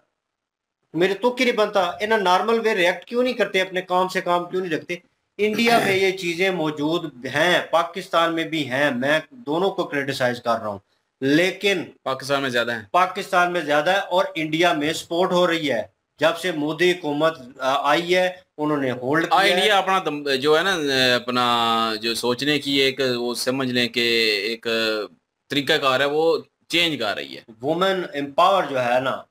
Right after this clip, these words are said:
Speaker 1: वो दे रहे हैं, और मेरे ख्याल में कहीं ना कहीं पुरुष जो है, male जो है, वो इस चीज़ को support कर रहे हैं
Speaker 2: बिल्कुल।
Speaker 1: आजकल में India में, कि यार औरतें भी काम कर सकती हैं और हम,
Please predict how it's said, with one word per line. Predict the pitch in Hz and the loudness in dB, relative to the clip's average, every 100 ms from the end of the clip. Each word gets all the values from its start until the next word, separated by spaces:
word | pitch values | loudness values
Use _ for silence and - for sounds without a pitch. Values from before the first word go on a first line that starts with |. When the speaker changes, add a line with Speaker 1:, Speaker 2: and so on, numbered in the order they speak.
| - | -10
Speaker 1:
वो | 135 151 151 | 0 2 2
दे | 117 127 131 | 2 0 2
रहे | 143 | 2
हैं, | 135 | 2
और | 135 135 135 135 | 0 2 2 2
मेरे | 123 147 180 | -2 0 2
ख्याल | 165 156 | 2 2
में | 156 156 | 0 -6
कहीं | 151 | -4
ना | 151 | -4
कहीं | 147 147 139 - - | -4 -4 -4 -8 -4
पुरुष | 175 175 127 | 0 0 -2
जो | 120 | -6
है, | 113 107 | -6 -6
male | 110 135 165 160 | -4 0 0 0
जो | 139 | -4
है, | 120 113 - _ _ _ - | -6 -6 -10 _ _ _ -2
वो | 147 | 0
इस | 147 | 0
चीज़ | 147 143 | -2 -2
को | - 139 | -2 -4
support | - 131 131 127 | -4 -2 -2 0
कर | 113 101 | -2 -2
रहे | 107 | -4
हैं | 104 110 | -4 0
Speaker 2:
बिल्कुल। | 127 123 135 | 0 0 -2
Speaker 1:
आजकल | 110 104 | -2 -4
में | 101 - _ 147 | -12 -16 _ -4
India | 143 131 120 | -2 2 0
में, | 110 104 _ _ - | 0 -8 _ _ -10
कि | 135 | 0
यार | 135 151 147 147 135 - | 2 2 0 -4 -4 -6
औरतें | 135 131 160 | -10 -8 -6
भी | 143 | -6
काम | 135 123 123 | -4 -4 -2
कर | 123 | -4
सकती | 123 123 - 143 | -6 -10 -10 -4
हैं | 151 151 - | -4 -4 -2
और | 131 135 127 | 0 0 2
हम, | 131 120 117 | 2 2 -2